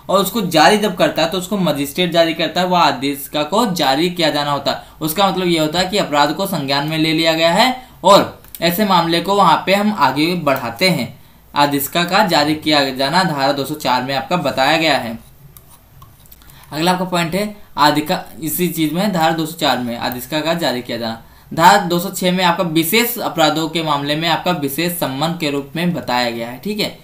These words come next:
ये point आप screenshot लेके पढ़ लीजिए, काफ़ी important आपका point है, ठीक है। लेकिन हाँ, यहाँ से आपका short question बनने के chances हैं, long question यहाँ से आपका नहीं बनेगा। अगला आपका point है charge।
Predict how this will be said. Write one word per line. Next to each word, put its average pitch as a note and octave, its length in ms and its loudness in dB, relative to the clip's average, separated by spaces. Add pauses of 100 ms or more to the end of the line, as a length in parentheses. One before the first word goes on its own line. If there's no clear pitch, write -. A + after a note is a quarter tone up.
(220)
ये F#3 140 2
point E3+ 280 0
आप D#3+ 140 -2
screenshot D#3 460 -4
लेके C#3 280 -2
पढ़ D3+ 220 -4
लीजिए, D3+ 340 -2
काफ़ी D#3 300 -4
important C#3+ 500 -4
आपका - 280 -8
point A#2 360 -6
है, A2 120 -10
ठीक F#3 180 -8
है। - 160 -8 (600)
लेकिन G#3 240 2
हाँ, F#3+ 280 4
यहाँ F3 160 2
से F3 120 -2
आपका E3+ 220 -2
short E3 320 0
question E3 340 -2
बनने C#3+ 240 -2
के D#3+ 100 -4
chances D#3 420 -6
हैं, F3+ 80 0
long C3+ 240 -2
question C3+ 260 -10
यहाँ B2 160 -8
से D#3 120 -4
आपका D#3 200 -2
नहीं C#3+ 280 -4
बनेगा। A#2 460 -6 (1600)
अगला D#3+ 220 2
आपका F3+ 140 -2
point F#3+ 280 -2
है G#3+ 60 -4
charge। D3 380 2